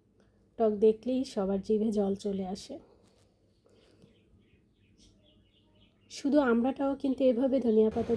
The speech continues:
দিয়ে যদি বেটে খাওয়া যায়, তার টেস্ট কিন্তু অন্যরকম লাগে। দুপুরবেলা এই প্রচণ্ড গরমের মধ্যে যদি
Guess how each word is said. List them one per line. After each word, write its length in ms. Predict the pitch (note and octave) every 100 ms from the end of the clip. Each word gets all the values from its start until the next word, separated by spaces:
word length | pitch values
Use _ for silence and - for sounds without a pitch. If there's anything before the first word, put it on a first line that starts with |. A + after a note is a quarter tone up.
| A3
দিয়ে 160 | A#3
যদি 320 | A#3 A#3 A#3 G#3
বেটে 220 | G#3+ A3 -
খাওয়া 160 | A#3
যায়, 220 | A3 G#3 B3 - - - - -
তার 180 | A3+ A3 G#3+
টেস্ট 240 | A#3 A#3 -
কিন্তু 280 | C4+ B3 D4
অন্যরকম 580 | C4 G#3 G3 G3 G3 G3+
লাগে। 260 | G3 F#3+ - - - - - - - - - - - - - - - - A3
দুপুরবেলা 680 | B3+ C#4+ C4+ C#4 C4+ C4+ - - -
এই 180 | B3 A#3+ -
প্রচণ্ড 480 | B3 - C4+ C4 A#3+
গরমের 440 | G#3+ G#3+ A#3+ C4
মধ্যে 460 | B3 G#3+ G3+ - C4+
যদি 580 | A3+ G#3+ G3+ G#3+ G#3+